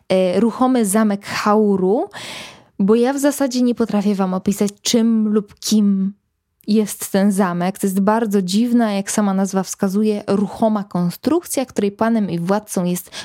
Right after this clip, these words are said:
równie tajemniczy Hauru, czarownik przystojniak, który używa właśnie tego zamku jako swojego domu i portalu do różnych światów. Sophie spotyka,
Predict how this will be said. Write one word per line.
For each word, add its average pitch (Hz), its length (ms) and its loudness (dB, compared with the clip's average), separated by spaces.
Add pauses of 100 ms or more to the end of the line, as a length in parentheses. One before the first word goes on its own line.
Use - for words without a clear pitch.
równie 247 460 2
tajemniczy 190 500 -2
Hauru, 262 500 0 (280)
czarownik 185 500 -2
przystojniak, 269 720 -2 (280)
który 285 360 0
używa 202 380 0
właśnie 208 500 -2
tego 185 200 0
zamku 196 340 0
jako 170 200 -4
swojego 170 400 -2
domu 262 400 -2
i 302 120 2
portalu 196 600 -2 (300)
do 185 180 0
różnych 165 340 -4
światów. - 760 -8
Sophie 330 440 0
spotyka, 262 1000 -2